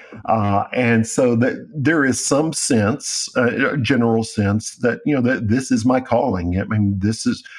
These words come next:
that this is from, you know, my, my years as a teenager when, you know, being exposed to Watergate. This is what I felt, uh, I could best do to make a difference in the world.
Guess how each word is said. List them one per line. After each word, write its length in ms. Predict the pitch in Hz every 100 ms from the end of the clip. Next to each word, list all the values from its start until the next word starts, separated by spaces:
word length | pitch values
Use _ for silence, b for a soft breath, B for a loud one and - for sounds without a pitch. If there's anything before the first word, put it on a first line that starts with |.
| B B
that 280 | - 117 117
this 240 | 107 123 -
is 260 | 127 113
from, 520 | - 123 113 110 110
you 80 | 110
know, 120 | 104
my, 240 | 101 101 104
my 300 | 120 113 110
years 440 | 113 107 117 110
as 140 | 113 107
a 80 | 101
teenager 640 | - 127 110 101 98 110
when, 360 | 98 101 101 -
you 80 | 113
know, 260 | 101 98 - 131
being 200 | 110 113
exposed 460 | - - 117 107
to 80 | -
Watergate. 760 | 90 95 113 - - - - - B B B
This 300 | 107 110 -
is 160 | 123 -
what 240 | 110 107
I 440 | 101 104 113 113 104 -
felt, 400 | 117 110 - - _ _ _
uh, 180 | 123 107 -
I 140 | 107 113
could 300 | 117 98 95 -
best 340 | 117 127 -
do 220 | 107 110
to 100 | 113
make 220 | 98 101
a 40 | 107
difference 440 | 95 110 104 95
in 80 | 117
the 80 | 98
world. 540 | 95 104 120 - -